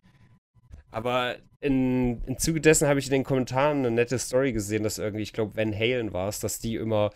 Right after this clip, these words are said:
in ihre Notes an die Konzertleute, also wenn die irgendwo einen Gig gespielt haben, da haben die dann reingeschrieben, dass die M und Ms haben wollen, aber nur die braunen.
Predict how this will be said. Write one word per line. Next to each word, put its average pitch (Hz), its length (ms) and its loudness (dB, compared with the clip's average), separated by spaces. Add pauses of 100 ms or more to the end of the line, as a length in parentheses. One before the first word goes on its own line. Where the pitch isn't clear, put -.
(400)
in 110 160 -2
ihre 98 800 -2
Notes 110 720 2
an 120 200 -2
die 117 140 -6
Konzertleute, 107 1000 -2
also 98 200 -2
wenn 104 100 -2
die 101 80 -2
irgendwo 104 200 -2
einen 104 80 -4
Gig - 120 -18
gespielt 107 360 -6
haben, 98 180 0
da 95 60 -2
haben 110 120 -2
die 113 80 -4
dann 107 160 0
reingeschrieben, 139 880 -2 (520)
dass - 200 2
die - 160 0
M 127 120 4
und 127 160 4
Ms 156 360 2
haben 143 300 -2
wollen, 170 400 0 (500)
aber 117 200 4
nur 147 280 8
die 151 100 0
braunen. 113 580 4